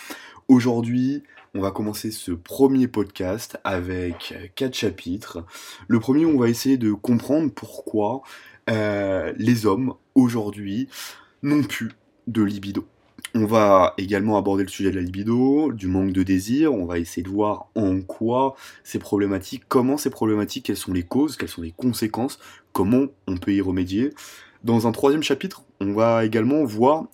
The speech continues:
une hormone, toujours en lien avec la problématique du jour, euh, qui est justement la prolactine, et vous allez voir que c'est fort intéressant.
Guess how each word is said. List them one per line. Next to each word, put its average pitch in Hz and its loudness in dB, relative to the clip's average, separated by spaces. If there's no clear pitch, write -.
une 143 6
hormone, 120 2
toujours 123 0
en 117 4
lien 120 0
avec 104 0
la - -2
problématique 107 -2
du 104 -10
jour, 123 -4
euh, 98 2
qui 120 2
est 131 4
justement 113 -2
la 90 -6
prolactine, 123 -4
et 95 -2
vous 98 -2
allez 95 2
voir 117 -2
que 98 -10
c'est 90 -8
fort 131 0
intéressant. 104 -4